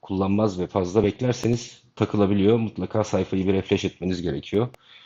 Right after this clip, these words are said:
Bu oyun, bakın şurada hatta size de göstereyim. Şu an burada biriken Matic'lerin,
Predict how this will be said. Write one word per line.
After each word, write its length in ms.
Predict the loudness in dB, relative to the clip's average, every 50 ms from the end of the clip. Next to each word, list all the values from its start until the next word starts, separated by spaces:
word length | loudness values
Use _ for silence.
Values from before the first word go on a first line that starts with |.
| -20 -20 _ _ _ _ -20 -20 _ _ _ -20 _ _ _ _ _ _ _ _ _ _ _ _ _ 10
Bu 140 | 12 12 12
oyun, 380 | 12 12 12 12 10 6 4
bakın 240 | 2 2 2 2 2
şurada 320 | 2 0 0 0 2 2
hatta 280 | 0 0 2 2 2 2
size 240 | 2 0 -2 2 2
de 60 | 4
göstereyim. 580 | 4 4 2 2 2 0 2 2 2 0 0 -4 -10 _ -18
Şu 220 | -6 -2 0 2
an 140 | 2 4 4
burada 240 | 4 4 4 4 4
biriken 320 | 2 0 2 2 4 4
Matic'lerin, 760 | 6 4 2 2 0 -4 -2 0 0 2 2 0 0 -2